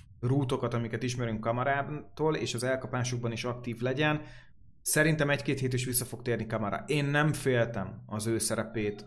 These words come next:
ebben az offenszben, és szerintem még mindig ez az offensz rajta keresztül fog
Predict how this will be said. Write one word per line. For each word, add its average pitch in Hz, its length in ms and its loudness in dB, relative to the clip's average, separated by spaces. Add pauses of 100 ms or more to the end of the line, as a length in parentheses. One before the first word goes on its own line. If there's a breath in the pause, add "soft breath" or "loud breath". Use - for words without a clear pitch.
(120)
ebben 123 380 2
az 101 140 -2
offenszben, 143 760 0
és 107 120 -4
szerintem 123 340 -2
még 117 120 0
mindig 127 360 2
ez 113 100 2
az 104 100 -2
offensz 104 380 -2
rajta 101 280 -2
keresztül 101 460 -2
fog 104 380 -2